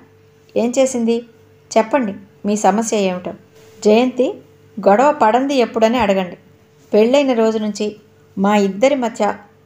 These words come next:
ఏదో ఒక విషయంలో గొడవ జరుగుతూనే ఉంది," అంటూ మొదలుపెట్టి హనీమూన్ మొదలు రెండు రోజుల క్రితం వరకు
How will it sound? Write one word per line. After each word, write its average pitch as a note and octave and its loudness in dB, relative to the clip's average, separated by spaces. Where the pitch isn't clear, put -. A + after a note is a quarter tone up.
ఏదో A#3 4
ఒక A#3+ -2
విషయంలో G#3 -2
గొడవ A3 2
జరుగుతూనే G#3+ -2
ఉంది," F3 -6
అంటూ G#3+ 0
మొదలుపెట్టి G3 -2
హనీమూన్ A#3 2
మొదలు G3+ 0
రెండు G#3+ 4
రోజుల A3+ 2
క్రితం A3 0
వరకు G3+ -2